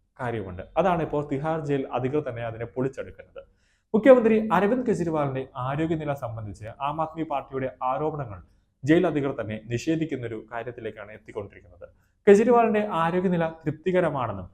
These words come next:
ആശങ്കപ്പെടേണ്ടതില്ലെന്നുമാണ് അധികൃതർ ഇപ്പോൾ അറി-, അറിയിച്ചിരിക്കുന്നത്. മെഡിക്കൽ പ്രൊഫഷണലുകളുടെയും സ്ഥിരമായ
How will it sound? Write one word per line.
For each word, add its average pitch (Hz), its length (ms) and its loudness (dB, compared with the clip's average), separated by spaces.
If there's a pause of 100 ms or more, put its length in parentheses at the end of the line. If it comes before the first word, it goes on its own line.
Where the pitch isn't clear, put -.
(220)
ആശങ്കപ്പെടേണ്ടതില്ലെന്നുമാണ് 170 1400 0 (100)
അധികൃതർ 127 440 0
ഇപ്പോൾ 107 240 -8
അറി-, 104 200 -10 (100)
അറിയിച്ചിരിക്കുന്നത്. 120 640 -6 (600)
മെഡിക്കൽ 247 320 4
പ്രൊഫഷണലുകളുടെയും 170 880 0 (220)
സ്ഥിരമായ 180 580 2